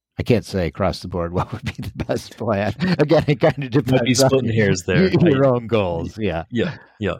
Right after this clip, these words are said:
Speaker 2: Might be splitting hairs there,
Speaker 1: Yeah.
Speaker 2: but yeah. Um, yeah. And, and overall, I mean, it sounds, uh,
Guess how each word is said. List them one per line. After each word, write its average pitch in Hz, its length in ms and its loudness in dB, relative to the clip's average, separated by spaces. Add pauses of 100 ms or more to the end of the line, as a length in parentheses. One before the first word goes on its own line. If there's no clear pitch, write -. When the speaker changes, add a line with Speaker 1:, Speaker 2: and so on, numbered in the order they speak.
(120)
Speaker 2:
Might 92 160 -4
be 98 100 -4
splitting 101 280 -6
hairs 101 260 -12
there, - 200 -14
Speaker 1:
Yeah. 76 60 -8
Speaker 2:
but 101 120 -2
yeah. 98 100 4 (720)
Um, 90 500 0 (280)
yeah. 113 340 -2
And, 98 260 -6
and 104 400 -2
overall, 104 360 0
I 101 40 -2
mean, 92 140 2
it 85 60 0
sounds, 113 520 2 (760)
uh, - 140 -10